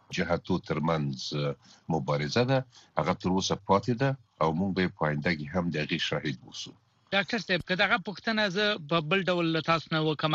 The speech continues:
Speaker 2: هغه دا چې، اوس، مخکې خو ویل کېدل چې په کابل کې سیاستمداران، په یوه خوله نه دي، په یو لاس نه دي او د طالبانو په وړاندې چې مذاکرات ته که ولاړ شي، نو د دوی دریځ به ډېر، کمزوری وي. نو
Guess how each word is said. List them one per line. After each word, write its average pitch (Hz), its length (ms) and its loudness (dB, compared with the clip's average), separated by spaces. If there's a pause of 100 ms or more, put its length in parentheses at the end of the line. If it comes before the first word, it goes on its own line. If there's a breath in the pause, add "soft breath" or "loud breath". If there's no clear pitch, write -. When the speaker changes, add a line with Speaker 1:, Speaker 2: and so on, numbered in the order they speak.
Speaker 2:
هغه 147 200 2
دا 175 80 4 (100)
چې، 170 100 4 (500 loud breath)
اوس، 170 760 2 (500)
مخکې 185 280 -2
خو 180 100 2 (180)
ویل 156 240 4
کېدل 160 260 2
چې 151 120 -6
په 147 140 -2
کابل 139 320 4
کې 156 360 2
سیاستمداران، 135 1200 2 (460)
په - 140 -8
یوه 156 200 0
خوله 147 300 -2
نه 170 160 2
دي، 151 80 4 (140)
په 131 100 -2
یو 139 180 2
لاس 131 160 4 (140)
نه 170 120 4
دي 151 80 0 (180)
او 139 40 4 (100)
د 131 140 2
طالبانو 139 560 4
په 135 100 -2
وړاندې 135 460 2
چې 135 120 2 (560 loud breath)
مذاکرات 139 560 4
ته 143 60 0
که - 200 -2
ولاړ 160 320 4
شي، 160 180 0
نو 151 160 0
د 139 140 -2
دوی 180 120 0 (100)
دریځ 156 340 0
به 143 60 2 (120)
ډېر، 165 200 4 (380)
کمزوری 135 580 2 (100)
وي. 107 80 -2 (440 loud breath)
نو 180 120 4